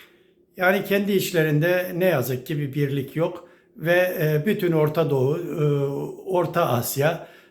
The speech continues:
e, ve, e, Afrika gibi bir kere bir gücü ele geçiren de gitmiyor. On altı, on yedi yıldır bir kere seçiliyorsun da niye gitmiyorsun Mahmut Abbas? Niye gitmiyorsun? Niye tekrar bir seçim yapmıyorsun? Yapamıyorlar.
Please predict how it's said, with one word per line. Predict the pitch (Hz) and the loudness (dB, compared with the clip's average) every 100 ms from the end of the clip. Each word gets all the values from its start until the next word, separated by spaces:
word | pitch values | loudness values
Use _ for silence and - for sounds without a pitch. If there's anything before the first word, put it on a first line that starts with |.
| - | -12
e, | 160 151 151 | -2 0 2
ve, | |
e, | 180 - 170 156 151 | 0 0 0 2 2
Afrika | 160 170 190 190 139 | 2 0 -2 -2 -2
gibi | 120 113 190 202 - _ _ 233 | -2 0 -2 -2 -10 _ _ -4
bir | 220 | 0
kere | 196 170 156 156 | 2 4 2 0
bir | 175 175 | -2 -2
gücü | 170 151 185 165 | -2 -2 0 2
ele | 175 156 156 156 156 | 0 2 0 -2 -2
geçiren | 180 165 139 120 120 | 0 0 -2 -2 -2
de | |
gitmiyor. | 170 156 151 120 117 - - - _ | -2 -2 -4 -8 -10 -14 -20 -20 _
On | 240 254 | 2 4
altı, | 233 208 202 | 6 4 2
on | 214 | 2
yedi | 226 214 196 | 2 2 2
yıldır | 170 139 135 120 - - - | 2 0 -2 -4 -8 -20 -6
bir | 240 | -4
kere | 214 196 165 | 0 2 2
seçiliyorsun | 160 - - 190 185 185 185 156 160 135 | 0 -4 0 0 0 0 0 0 -4 -4
da | 123 - - _ | -4 -8 -20 _
niye | 180 233 240 | 2 4 4
gitmiyorsun | 151 147 147 123 - 110 104 | 0 -4 -6 -8 -8 -12 -6
Mahmut | 131 143 151 147 - - - | -2 0 0 -4 -10 -18 -16
Abbas? | 131 - - - - - | -16 -16 -16 -14 -14 -8
Niye | 165 190 | -2 0
gitmiyorsun? | 151 123 - 113 - 120 | -2 -4 -12 -16 -14 -6
Niye | 170 233 - | 2 2 2
tekrar | 147 - 127 123 | -2 -4 -6 -6
bir | |
seçim | 120 123 120 123 | -8 -8 -8 -8
yapmıyorsun? | 127 - 131 220 | -8 -10 -12 -4
Yapamıyorlar. | 226 247 190 135 117 110 107 - | 0 0 2 0 -2 -8 -14 -16